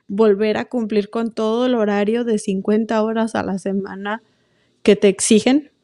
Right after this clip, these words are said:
como mínimo. Y,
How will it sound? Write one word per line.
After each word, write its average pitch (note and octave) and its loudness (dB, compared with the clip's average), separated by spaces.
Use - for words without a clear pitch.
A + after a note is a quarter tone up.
como F#3+ 4
mínimo. A3+ 2
Y, B3 4